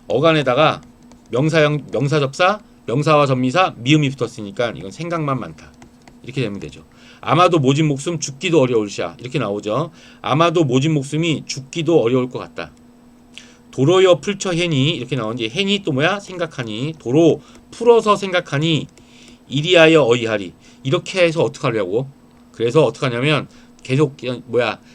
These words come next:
그냥 계속 생각만 한 게 있으면 안 되니까 청등을 돌려놓고 등불을 돌려놓고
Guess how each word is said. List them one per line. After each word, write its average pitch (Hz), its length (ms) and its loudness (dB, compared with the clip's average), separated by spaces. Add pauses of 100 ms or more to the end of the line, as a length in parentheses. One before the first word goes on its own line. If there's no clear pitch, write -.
(280)
그냥 147 400 -4
계속 147 200 -4
생각만 208 420 -2
한 170 80 -4
게 156 60 0
있으면 151 260 -2
안 107 100 -6
되니까 117 560 0
청등을 226 480 0
돌려놓고 127 480 0
등불을 165 560 0
돌려놓고 127 760 0